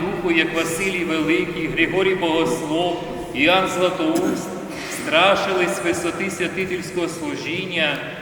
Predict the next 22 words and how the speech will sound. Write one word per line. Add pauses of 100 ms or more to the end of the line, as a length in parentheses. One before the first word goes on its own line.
(120)
та
ухилялись
від
нього, (440)
то
я
лише
наважуюсь
сміливо
вигукнути
словами (120)
апостола
Петра: (540)
"Вийди
від
мене, (220)
Господи, (380)
тому
що
я
людина (120)
грішна".